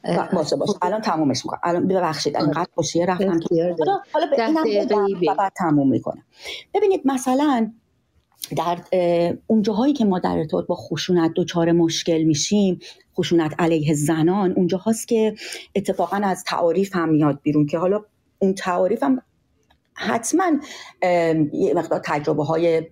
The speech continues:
Speaker 2: زیستی آدم هاست. یا ت-، مثلاً، مثلاً چطور؟ مثلاً اینکه بعضی می‌گن که خشونت علیه زنان یا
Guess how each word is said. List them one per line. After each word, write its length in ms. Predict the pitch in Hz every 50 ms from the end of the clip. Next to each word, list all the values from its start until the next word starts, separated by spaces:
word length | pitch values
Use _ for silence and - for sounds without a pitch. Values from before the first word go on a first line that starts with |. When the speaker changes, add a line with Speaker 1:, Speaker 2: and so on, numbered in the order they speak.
| _ -
Speaker 2:
زیستی 680 | 160 156 143 139 135 151 160 151 147 - - - 233 254
آدم 420 | 220 - 196 180 185 170 170 165
هاست. 280 | 156 160 160 151 151 -
یا 240 | 226 240 233 233 - -
ت-، 120 | - - _ _ _ - - -
مثلاً، 400 | 330 294 294 277 277 269 220 202 208
مثلاً 300 | 208 208 240 226 240 247
چطور؟ 400 | 247 233 220 - 247 240 240 247 - - - - - - -
مثلاً 240 | 330 330 - 359 349
اینکه 280 | 330 330 320 311 -
بعضی 300 | 269 254 269 262 247 254
می‌گن 260 | 233 226 220 226 233 233
که 200 | 233 247 233 233 - - - - - - - -
خشونت 580 | - 208 202 - - 202 196 202 226 262 269 254
علیه 340 | - 180 170 175 180 175 175
زنان 640 | 160 - 175 170 175 175 185 208 233 247 254 262 254
یا 200 | 220 214 170 -